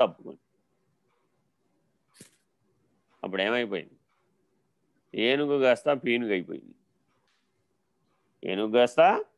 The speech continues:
పీనుగైపోయింది. కనీసం చిటికెన వేలు కదల్చమంటే కదల్చలేదు ఆ శవం. బ్రతికున్నప్పుడు ఏనుగుని విసిరివేయగలిగినటువంటి శరీరం శవంగా మారిన తర్వాత చిటికెన వేలు కదల్చమంటే కదల్చలేదు.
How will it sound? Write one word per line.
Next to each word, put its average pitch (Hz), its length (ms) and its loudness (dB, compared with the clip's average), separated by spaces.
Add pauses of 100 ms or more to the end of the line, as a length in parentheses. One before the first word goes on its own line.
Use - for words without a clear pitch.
(340)
పీనుగైపోయింది. 143 600 -4 (580)
కనీసం 165 440 0
చిటికెన 185 480 -2
వేలు 175 220 2
కదల్చమంటే 151 720 0
కదల్చలేదు 113 600 0
ఆ 98 80 4
శవం. 80 280 -8 (1300)
బ్రతికున్నప్పుడు 180 880 2
ఏనుగుని 180 560 2
విసిరివేయగలిగినటువంటి 131 1500 2
శరీరం 101 800 0 (600)
శవంగా 175 560 4
మారిన 143 400 0
తర్వాత 131 520 -2
చిటికెన 160 300 -8
వేలు 143 220 -2
కదల్చమంటే 120 800 -4
కదల్చలేదు. 87 560 -8